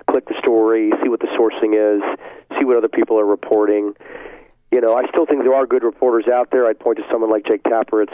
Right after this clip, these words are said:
C N N as someone who I think is, is honest and fair. I think Chuck Todd at N B C News is honest and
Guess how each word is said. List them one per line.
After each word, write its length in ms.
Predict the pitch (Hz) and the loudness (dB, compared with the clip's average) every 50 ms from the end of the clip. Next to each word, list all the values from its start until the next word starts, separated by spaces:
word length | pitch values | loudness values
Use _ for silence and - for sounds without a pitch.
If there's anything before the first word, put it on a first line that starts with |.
| - - | -2 0
C 80 | 117 | 0
N 80 | 107 107 | 2 2
N 220 | 117 120 123 123 | 2 0 0 -2
as 60 | 117 - - | -2 -2 -2
someone 240 | 135 120 117 117 113 | -2 0 0 0 2
who 100 | 113 117 | 2 0
I 80 | 113 113 113 | 2 0 0
think 160 | 117 113 - | -2 0 0
is, 120 | 117 110 101 - - | -2 -2 -2 -4 -2
is 140 | - 113 104 113 | -2 0 2 2
honest 280 | 113 113 117 113 - - | 2 2 0 -2 -4 -6
and 100 | - 107 - - | -6 -6 -2 0
fair. 380 | 120 120 117 117 117 120 120 117 | 2 2 2 2 2 2 2 0
I 80 | 110 | 0
think 200 | - - 98 - - | -2 -4 -8 -6 -2
Chuck 220 | - 110 - _ | -4 -4 -4 _
Todd 280 | - 113 113 113 110 107 | 0 0 2 2 2 0
at 120 | 110 - - - - - - - - - _ | -2 -4 -8 -16 -16 -14 -14 -14 -16 -6 _
N 80 | 120 113 | -2 -2
B 100 | 110 110 - | -2 -2 -2
C 80 | - 113 | -2 0
News 260 | 117 123 127 123 117 | 2 2 2 0 0
is 60 | 113 | 0
honest 280 | 123 123 123 120 - - | 2 2 2 0 -2 -2
and 100 | - 117 | -4 -4